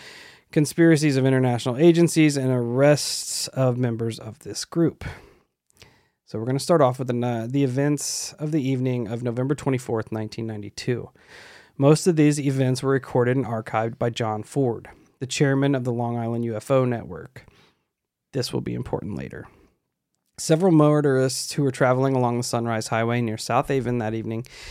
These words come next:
came forward and reported seeing an odd cylindrical craft pass by overhead and ultimately crash into the park. The witnesses reported that a fire was visible in the park immediately afterwards,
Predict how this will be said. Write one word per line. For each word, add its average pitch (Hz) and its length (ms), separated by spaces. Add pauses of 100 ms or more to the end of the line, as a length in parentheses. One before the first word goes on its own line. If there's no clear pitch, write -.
(220)
came 185 280
forward 117 320
and 117 80
reported 117 400
seeing 110 240
an 107 100
odd 110 340
cylindrical 127 600
craft 104 460
pass 131 260
by 131 240
overhead 123 600 (400)
and 117 100
ultimately 120 460
crash 107 400
into 104 160
the - 80
park. - 480 (320)
The 120 80
witnesses 147 400
reported 120 380
that 110 100
a 110 40
fire 135 380
was 120 160
visible 151 480
in 151 80
the 151 60
park 120 340
immediately 127 640
afterwards, 101 720